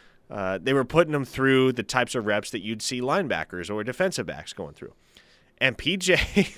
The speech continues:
<laughs> P J was moving like he was a safety, man. And I don't think it was a question among the folks that were there, and I was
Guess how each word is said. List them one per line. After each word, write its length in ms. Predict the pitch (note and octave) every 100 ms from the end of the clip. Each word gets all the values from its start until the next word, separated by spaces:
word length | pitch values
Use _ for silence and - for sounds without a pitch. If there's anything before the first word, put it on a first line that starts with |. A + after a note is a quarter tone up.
| - -
<laughs> 280 | - - -
P 160 | B3+
J 160 | B3+ C4
was 160 | A#3 E3+
moving 260 | C4+ C#4+
like 160 | A#3 G#3+
he 100 | C4+
was 120 | A3+
a 60 | D#3
safety, 440 | C#4+ E4 - C3+
man. 380 | A2 D3 E3 E3+ _ _ - -
And 380 | E3+ F3 D#3+ C#3 - _ _ _ _ _ _ _ _ _ _ -
I 80 | E3+
don't 160 | A3
think 140 | G#3+ G3+
it 20 |
was 140 | E3
a 60 | A#2+
question 580 | - C#3 C3+ - F2+ D2+ _ _ _ _ _ _
among 340 | A2+ A#2 B2
the 80 | A#2
folks 280 | C3 A#2+ -
that 140 | A#2
were 160 | G2 G2+
there, 400 | G2+ F#2 F2 - -
and 440 | G2 F#2+ F#2 - _ -
I 160 | G#2 A2+
was 400 | A2 G2+ -